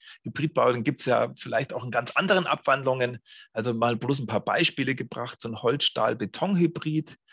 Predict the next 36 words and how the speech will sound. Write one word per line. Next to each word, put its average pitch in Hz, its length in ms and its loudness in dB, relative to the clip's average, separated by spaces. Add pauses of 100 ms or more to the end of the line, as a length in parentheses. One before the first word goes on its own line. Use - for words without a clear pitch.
sieht - 160 -10
man, 151 120 -4
glaube 135 180 4
ich, 135 40 2
auch 113 120 -2
ganz 104 240 -4
gut. 185 320 -4 (340)
Äh, 123 220 0
auch 131 100 -2
so 127 140 -4
dieses 107 260 -6
Tischkonzept, - 920 -2
was 139 140 2
da 131 140 0
zum - 160 -10
Ein-, 120 380 -6
Einsatz 117 360 -2
kommt. 110 360 -4 (260)
Dann 113 140 -2
mal 117 100 2
hier 120 160 2
so 117 80 -2
ein 107 80 2
Skelettbau, 131 880 2 (240)
äh, 110 200 -12
mit - 280 -8
Holz-Beton-Verbunddecken 139 1600 -2 (360)
und 139 240 0
dann 123 100 2
auch 117 160 2
so 127 140 -2
verschiedene 151 480 0
Lösungen 131 340 -2
von 110 240 -8
Holz, 135 340 4
Massivbaukompositen. 131 1400 -4